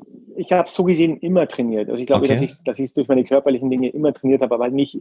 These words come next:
Speaker 1: so, dass man sagt, ich habe jetzt mir einen Mentaltrainer geholt oder so, das, den hatte ich nie.
Speaker 2: Ja,
Speaker 1: Sondern
Speaker 2: ja.
Speaker 1: ich hab's immer trainiert und wenn ich gesagt habe, zum Beispiel der Leistung-, der Leistungssport hat mich so geprägt, dann weiß ich noch, wie mein Trainer, äh, zu mir gesagt hat,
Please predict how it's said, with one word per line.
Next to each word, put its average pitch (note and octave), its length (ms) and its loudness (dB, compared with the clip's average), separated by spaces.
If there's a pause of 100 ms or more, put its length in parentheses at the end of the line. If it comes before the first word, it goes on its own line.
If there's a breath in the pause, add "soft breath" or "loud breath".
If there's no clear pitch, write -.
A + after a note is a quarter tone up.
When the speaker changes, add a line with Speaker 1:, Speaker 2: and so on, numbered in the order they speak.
Speaker 1:
so, C#3+ 260 2
dass C3+ 140 2
man B2+ 100 0
sagt, A#2+ 100 -4
ich A#2+ 100 -10
habe C3+ 100 0
jetzt - 120 -6
mir B2+ 80 -4
einen A#2+ 120 -6
Mentaltrainer A#2+ 640 -2
geholt A#2+ 360 0
oder G3+ 120 -2
so, B2 120 -6
das, B2 200 -4
den B2 180 -10
hatte C3+ 140 -4
ich A2+ 100 -4
nie. C3+ 240 -10 (220 loud breath)
Speaker 2:
Ja, F2+ 200 2
Speaker 1:
Sondern - 220 2
Speaker 2:
ja. - 60 -10
Speaker 1:
ich - 100 -10
hab's - 280 -6
immer F3 400 4
trainiert D3 380 2
und C3+ 80 2
wenn C3 80 2
ich B2+ 120 -2
gesagt - 260 -2
habe, B2+ 120 -8
zum B2+ 120 -4
Beispiel B2 260 -4
der B2 100 2
Leistung-, A2+ 580 -4
der A#2+ 100 -2
Leistungssport B2 560 -2
hat A#2 80 -6
mich A#2 160 -8
so B2+ 260 0 (340)
geprägt, C3+ 480 0
dann A#2+ 180 -2
weiß B2 220 0
ich C#3+ 80 0
noch, B2+ 120 0
wie B2+ 60 -2
mein A#2+ 160 -2
Trainer, C3 460 2
äh, F#2 380 -8
zu C#3+ 120 -4
mir C3+ 100 4
gesagt A#2+ 300 0
hat, B2 160 0